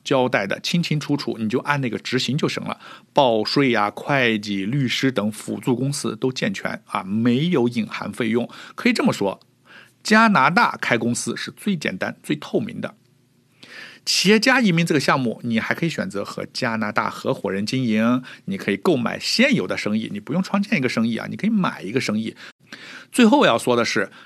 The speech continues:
当申请人获得移民身份以后，你可以选择继续经营这个企业，也可以通过转让收回投资。这个呢，跟魁省的投资项目相比，和N B省的十万保证金、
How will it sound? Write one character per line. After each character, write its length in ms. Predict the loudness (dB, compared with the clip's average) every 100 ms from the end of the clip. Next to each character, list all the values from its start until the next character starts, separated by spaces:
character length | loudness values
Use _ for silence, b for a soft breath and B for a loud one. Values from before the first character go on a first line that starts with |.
| 2
当 240 | 2 4
申 160 | 2 0
请 160 | 0
人 160 | -2 -4
获 220 | 0 0
得 180 | 2 0
移 160 | 0
民 140 | 0 2
身 180 | 2 2
份 140 | 2
以 80 | 0
后， 260 | 2 0 B B
你 260 | 2 4 4
可 200 | 4 4
以 120 | 6
选 200 | 4 0
择 140 | -2
继 320 | -2 2 4 4
续 180 | 2
经 300 | 0 0 2
营 140 | 4 2
这 100 | 0
个 80 | -2
企 200 | -2 -2
业， 140 | -4 B
也 160 | -2 -2
可 160 | 0 0
以 100 | 0
通 200 | -2 -2
过 120 | -2
转 300 | -2 -4 2
让 180 | 0 0 B
收 280 | -4 0 0
回 200 | -2 -6
投 240 | -6 -8
资。 300 | -6 -4 -6 _ B B B B B
这 100 | 2
个 120 | 4
呢， 200 | 6 6
跟 300 | 4 4 2
魁 240 | 2 2
省 200 | 4 2
的 220 | 4 2 2
投 180 | 0
资 140 | 0 2
项 160 | 0
目 60 | 0
相 200 | 2 0
比， 300 | 0 -2 -2 B B
和 320 | -10 -2 0 0
N 140 | 0 2
B 120 | 2
省 200 | 2 0
的 100 | 0
十 220 | 0 0
万 160 | 2 2
保 120 | 0
证 160 | 0 0
金、 360 | 2 2 0